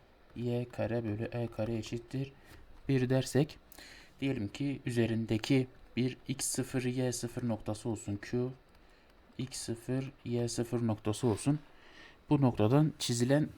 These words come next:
teğetin denklemini bulmaya çalışacağız. Ne yapacağız ilk önce? Her iki tarafın türevini alacağız. Türevini alırsam denklem nasıl olur? İki x bölü d kare eksi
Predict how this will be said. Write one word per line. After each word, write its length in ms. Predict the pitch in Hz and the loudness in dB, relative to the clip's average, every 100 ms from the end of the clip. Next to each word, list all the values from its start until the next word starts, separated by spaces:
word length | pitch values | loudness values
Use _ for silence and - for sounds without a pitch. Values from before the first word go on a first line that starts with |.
| - | 2
teğetin 420 | 123 120 156 147 | 4 6 4 4
denklemini 460 | 123 - 117 123 | 4 2 2 2
bulmaya 260 | 127 107 101 | 2 0 -2
çalışacağız. 560 | - 104 104 - 156 - _ _ - - - - - - - | -4 -6 -6 -8 -8 -10 _ _ -20 -20 -20 -20 -20 -8 -2
Ne 60 | |
yapacağız 360 | 156 151 120 113 | 0 0 0 0
ilk 200 | 113 - | 0 2
önce? 240 | 113 147 | 2 4
Her 180 | 151 151 | 2 0
iki 180 | 147 - | -2 -2
tarafın 540 | - 117 113 151 165 - - _ - - | 2 2 2 -2 -4 -6 -20 _ -20 -8
türevini 440 | - 123 117 127 | 0 4 4 4
alacağız. 500 | 123 101 101 143 - - | 4 2 0 -2 -4 -8
Türevini 400 | - 120 117 135 | 0 0 2 2
alırsam 480 | 135 139 - 151 139 | 0 -2 -2 -2 -2
denklem 400 | 127 120 - 135 | -4 -4 -2 -2
nasıl 240 | 143 135 117 | 0 -2 -2
olur? 300 | 110 156 - - - - _ _ _ _ - _ - | 0 -2 -6 -20 -20 -20 _ _ _ _ -20 _ -12
İki 260 | 120 147 | -6 -2
x 300 | 143 143 - - | -2 -4 -10 -2
bölü 380 | 113 107 123 151 - - - - - - - - | 0 2 2 0 -4 -16 -20 -20 -20 -20 -10 0
d 180 | 120 135 | 0 2
kare 380 | 131 131 151 156 - - - - - | 0 0 0 -2 -12 -20 -20 -20 -6
eksi 580 | 120 110 - - 127 135 | -4 -4 -8 -4 -2 -2